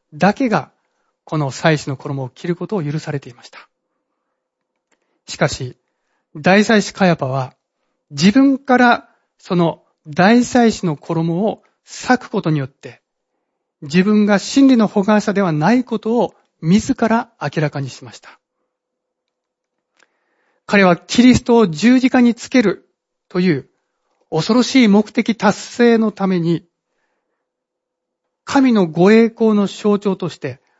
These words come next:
真心から教訓として、この、そういう思いを持って作り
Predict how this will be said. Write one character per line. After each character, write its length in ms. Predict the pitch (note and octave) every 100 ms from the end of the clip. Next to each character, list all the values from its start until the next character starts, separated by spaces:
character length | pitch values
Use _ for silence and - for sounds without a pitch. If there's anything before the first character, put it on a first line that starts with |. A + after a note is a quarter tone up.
| _ _ _
真 220 | - F3 G#3
心 300 | B3+ C4 A#3
か 80 |
ら 120 | F#3+ D#3
教 360 | - A3+ G#3+
訓 260 | G#3 G#3+ G3
と 180 | F3+ D#3+
し 100 | -
て、 220 | C3 - _ _ _ _ _ _
こ 140 | -
の、 320 | D3 D3 - _ _ _ _ _
そ 260 | - -
う 40 | F3
い 40 |
う 60 | E3
思 220 | E3 F3
い 80 | E3+
を 140 | D3+
持 100 | D3+
っ 40 | C#3+
て 180 | - C3
作 260 | - -
り 220 | D#3+ D3+